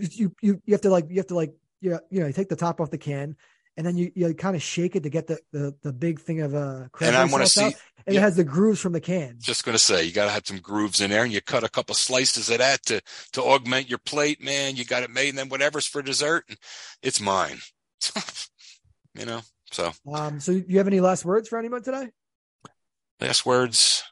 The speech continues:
Speaker 2: uh, as Wichita falls, so falls Wichita.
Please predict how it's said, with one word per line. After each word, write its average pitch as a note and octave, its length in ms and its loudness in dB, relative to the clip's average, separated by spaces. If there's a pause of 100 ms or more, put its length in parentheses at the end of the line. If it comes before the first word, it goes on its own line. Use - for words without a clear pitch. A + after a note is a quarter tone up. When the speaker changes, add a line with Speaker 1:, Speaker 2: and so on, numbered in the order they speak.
(100)
Speaker 2:
uh, F#2+ 460 2
as F2+ 180 -2
Wichita A2+ 480 0
falls, A2 440 0
so G2+ 220 2
falls G2 380 -8
Wichita. - 520 -6